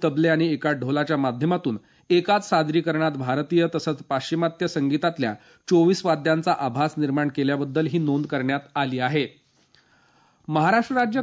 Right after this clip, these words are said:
खादी आणि ग्रामोद्योग मंडळाच्या पुढाकारातून राबवण्यात येत असलेल्या मधाचे गाव या महत्वाकांक्षी योजनेअंतर्गत राज्य शासनाने राज्यातल्या दहा गावांना मान्यता दिली असून नंदुरबार जिल्ह्यातील नवापूर तालुक्यातील बोरझर या गावाची निवड करण्यात आली आहे.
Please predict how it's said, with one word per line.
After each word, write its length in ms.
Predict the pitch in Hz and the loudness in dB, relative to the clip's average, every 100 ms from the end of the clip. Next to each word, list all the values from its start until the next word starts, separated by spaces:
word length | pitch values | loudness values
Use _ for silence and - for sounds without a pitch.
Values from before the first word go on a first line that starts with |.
| 262 | -2
खादी 300 | 190 175 208 | -2 2 2
आणि 140 | 226 | 0
ग्रामोद्योग 600 | 180 165 175 190 175 202 | 2 2 2 2 0 0
मंडळाच्या 420 | 180 170 180 180 | 0 2 2 0
पुढाकारातून 760 | 185 151 147 165 175 175 180 160 | 0 0 2 2 -2 0 -2 0
राबवण्यात 480 | 139 131 156 175 185 | 2 2 2 0 0
येत 180 | 175 165 | -2 -2
असलेल्या 380 | 156 160 165 160 | -4 0 2 2
मधाचे 500 | 139 131 147 147 165 | 0 -2 -2 -2 -2
गाव 260 | 151 147 | 0 0
या 120 | 160 | 0
महत्वाकांक्षी 720 | 151 139 139 160 143 143 143 151 | 0 -2 -4 -4 -2 -2 -2 -2
योजनेअंतर्गत 680 | 135 127 156 165 185 135 107 - _ _ _ | 0 0 0 0 0 0 -2 -10 _ _ _
राज्य 340 | 151 151 151 | 2 2 2
शासनाने 480 | 214 208 190 202 202 | 0 0 0 -2 0
राज्यातल्या 440 | 180 151 165 165 156 | 0 0 0 2 2
दहा 220 | 139 147 | 2 0
गावांना 420 | 151 147 151 151 | 2 2 2 0
मान्यता 380 | 139 135 139 135 | 0 0 -2 -2
दिली 240 | 131 127 | -2 0
असून 300 | 151 - 196 214 _ _ _ | 2 2 0 0 _ _ _
नंदुरबार 500 | 160 165 180 202 214 | 0 4 4 4 2
जिल्ह्यातील 460 | 185 175 185 180 185 | 2 0 0 0 0
नवापूर 440 | 147 156 160 170 165 | 2 2 2 -2 0
तालुक्यातील 560 | 156 147 160 156 160 | 0 0 -2 0 0
बोरझर 500 | 151 127 156 165 165 | 0 2 2 4 2
या 100 | 180 | 0
गावाची 400 | 160 139 139 139 | 0 0 0 0
निवड 220 | 151 139 139 | 0 0 0
करण्यात 360 | 156 131 127 | -2 -2 -2
आली 160 | 127 123 | -2 0
आहे. 220 | 123 143 | 0 -2